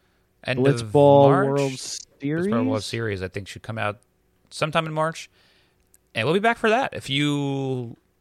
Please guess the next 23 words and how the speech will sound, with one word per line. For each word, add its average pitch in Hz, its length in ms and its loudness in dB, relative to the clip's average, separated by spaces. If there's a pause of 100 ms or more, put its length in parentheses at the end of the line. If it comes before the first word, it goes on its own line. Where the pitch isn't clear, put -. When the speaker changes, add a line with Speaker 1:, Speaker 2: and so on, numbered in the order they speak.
(260)
Speaker 1:
like 165 220 -2
this, - 380 -4 (680)
you'll 117 140 -6
see 113 160 -2
us 120 80 -6
then. 123 160 -2
If 107 80 -8
you 104 60 -10
didn't 113 180 -4
like 139 160 -6
this, - 280 -6 (480)
and 113 140 -12
you 110 60 -6
still 120 240 -2
are 110 140 4
here 113 160 0
at 107 60 0
the 110 60 -4
end 107 80 -6
of - 20 -4
the 107 60 0
episode, 165 440 -6 (600)
Speaker 2:
Weird. 131 300 4